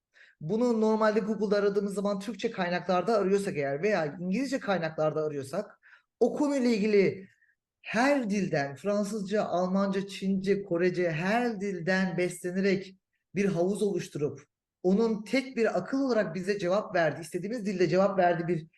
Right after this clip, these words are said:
yapıyı, e, gerçekten, e,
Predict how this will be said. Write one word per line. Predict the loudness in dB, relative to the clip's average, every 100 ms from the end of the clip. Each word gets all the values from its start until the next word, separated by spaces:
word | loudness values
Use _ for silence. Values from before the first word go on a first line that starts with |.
| _
yapıyı, | 0 0 0 0 0 0 -6 -18 _ -20 _ -2
e, | 2 2 4 4 2 4 2 0
gerçekten, | 0 0 0 -4 -4 -6 -6 -12 _ -20 _ _ _
e, | 0